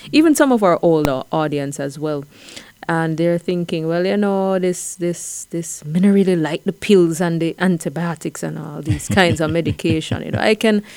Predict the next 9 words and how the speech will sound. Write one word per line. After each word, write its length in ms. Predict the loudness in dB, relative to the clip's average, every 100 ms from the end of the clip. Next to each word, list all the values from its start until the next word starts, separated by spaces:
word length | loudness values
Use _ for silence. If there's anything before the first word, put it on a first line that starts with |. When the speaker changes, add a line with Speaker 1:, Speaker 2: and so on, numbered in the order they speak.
| -16 0
Speaker 1:
whip 240 | 0 2
up 120 | -2
some 220 | 0 -4 0
home 320 | 0 0 0
remedy 300 | -2 -2 -4
for 160 | -4
peptic 460 | -6 -8 -6 -8 -6 -6
ulcers." 600 | -6 -6 -6 -8 -8 -8
Uh, 400 | -8 -8 -8